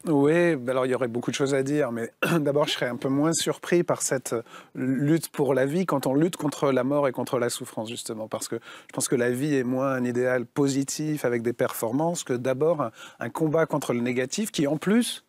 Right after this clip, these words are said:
nous donne des plaisirs et des joies. C'est comme quand vous avez faim, non seulement le fait de manger vous nourrit, mais en plus c'est un plaisir. Sauf quand vous êtes presque mort de faim, où là on mange pour survivre, mais normalement on a le plaisir en plus. Donc on a la,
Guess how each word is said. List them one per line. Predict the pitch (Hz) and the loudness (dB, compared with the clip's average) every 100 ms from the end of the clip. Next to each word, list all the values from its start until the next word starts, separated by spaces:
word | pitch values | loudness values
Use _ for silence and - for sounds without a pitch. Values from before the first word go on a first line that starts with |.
| _ _ - | _ _ -6
nous | 127 | -2
donne | 123 170 | 2 2
des | 143 | 2
plaisirs | 131 127 135 165 135 | 0 0 2 2 2
et | |
des | 131 143 | 0 0
joies. | 160 147 | 0 0
C'est | - 120 | -2 -4
comme | 143 135 | -2 -2
quand | 127 | -2
vous | 117 120 | -2 -2
avez | 120 117 | -2 -2
faim, | - - 214 - - - | -2 -2 -2 -10 -18 -6
non | 123 | -2
seulement | 135 143 139 143 131 | 0 2 2 2 0
le | |
fait | 123 127 | 0 0
de | 123 | 0
manger | 123 127 135 139 | 0 0 2 2
vous | 131 117 110 | 2 -2 -2
nourrit, | 120 123 165 220 | 0 2 2 2
mais | 127 113 | 0 -4
en | |
plus | 120 247 | 0 0
c'est | 220 180 | 0 0
un | 151 | 0
plaisir. | 156 143 135 - _ - - | 0 0 -2 -6 _ -20 -10
Sauf | - 175 | 0 0
quand | 175 | 2
vous | 147 135 | 0 0
êtes | 123 | 0
presque | - 170 - | 0 0 0
mort | 143 131 | 0 0
de | 131 | 0
faim, | 190 | 0
où | 175 | 2
là | 139 | 2
on | 147 | 2
mange | 131 151 - | 0 -2 -2
pour | - 170 | -4 -2
survivre, | - 156 139 147 185 131 - - - - | -2 -2 0 0 0 -2 -8 -14 -16 -10
mais | 117 | 0
normalement | 123 139 143 147 185 | 2 4 2 2 2
on | 185 | 2
a | 131 | 2
le | 127 | 0
plaisir | 147 151 175 | -2 0 0
en | 151 | 0
plus. | 143 127 | -2 -4
Donc | 127 | -2
on | 143 151 | -2 0
a | 160 | 0
la, | 127 | 0